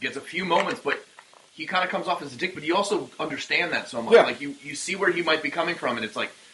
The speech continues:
Speaker 1: so, a-, as, especially for, like, masculinity, like, sort of
Speaker 2: Yeah.
Speaker 1: thing. Like, he, he, he was crushed, and I like that they don't follow that along. You
Speaker 2: Yeah.
Speaker 1: just, like, it just colors her world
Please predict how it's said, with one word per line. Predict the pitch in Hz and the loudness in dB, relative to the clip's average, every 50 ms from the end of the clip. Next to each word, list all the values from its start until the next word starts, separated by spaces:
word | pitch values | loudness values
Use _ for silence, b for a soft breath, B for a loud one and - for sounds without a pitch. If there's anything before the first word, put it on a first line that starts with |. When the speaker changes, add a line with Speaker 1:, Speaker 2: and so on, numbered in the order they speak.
| B B B - | B B B -14
Speaker 1:
so, | - - - - 165 160 160 156 156 - | -10 -8 -2 0 4 6 6 6 6 6
a-, | 143 147 - 151 | 4 4 4 4
as, | 151 151 - - | 2 0 -2 -6
especially | 120 - 175 175 175 180 165 143 139 | -2 0 0 0 2 2 0 0 0
for, | 123 117 117 110 - - 123 | -2 -4 -10 -12 -8 -4 0
like, | 120 113 110 - - - - - - - 101 110 - | 0 0 0 -2 -6 -14 -20 -20 -18 -16 -14 -6 -2
masculinity, | 113 110 110 - - - 113 110 127 131 123 110 107 101 | 2 2 2 2 0 -2 -2 -2 0 0 2 0 0 2
like, | 107 107 107 | 2 0 0
sort | - - 151 120 | 0 2 0 2
of | 107 113 | 2 0
Speaker 2:
Yeah. | 117 | -2
Speaker 1:
thing. | 113 | -2
Like, | - - - | -4 -6 -10
he, | - 135 160 160 | -8 -6 -6 -6
he, | - - 117 143 147 160 156 - - | -8 -10 -12 -10 -10 -10 -10 -14 -20
he | - - 165 | -16 -14 -12
was | 147 131 120 | -10 -10 -12
crushed, | - - 147 143 143 131 - - B B B B B B B - | -10 0 4 4 6 4 4 0 B B B B B B B 2
and | 147 | 4
I | 143 135 127 | 4 4 4
like | 120 131 151 156 - | 4 4 4 4 4
that | 143 - | 0 -2
they | 143 131 | -2 -2
don't | 120 127 120 117 117 | -2 -2 -2 -2 -2
follow | - - - 143 127 139 147 135 | -4 0 2 4 4 4 4 4
that | 120 110 107 | 2 0 0
along. | 104 107 123 143 143 139 113 | 0 2 4 4 4 2 2
You | 110 117 | 2 2
Speaker 2:
Yeah. | 107 | 2
Speaker 1:
just, | 98 - | 2 2
like, | 131 120 120 B B B B B B B - | 0 -4 -4 B B B B B B B -2
it | 143 - | -2 0
just | - - - - | -2 -4 -8 -4
colors | - 127 135 143 131 117 - | -2 0 2 2 2 0 -4
her | - - 127 135 135 135 | -6 -4 -2 -2 -2 -2
world | 123 110 107 117 120 120 113 98 98 98 92 | -2 -2 -2 0 0 0 0 -2 -4 -6 -8